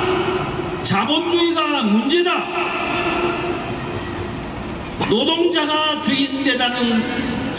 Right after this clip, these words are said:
주인되는 세상 만들자, 미군 철수해라, 한미동맹 폐기하라.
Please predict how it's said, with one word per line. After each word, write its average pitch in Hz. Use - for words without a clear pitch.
주인되는 247
세상 214
만들자, 180
미군 320
철수해라, 320
한미동맹 285
폐기하라. 220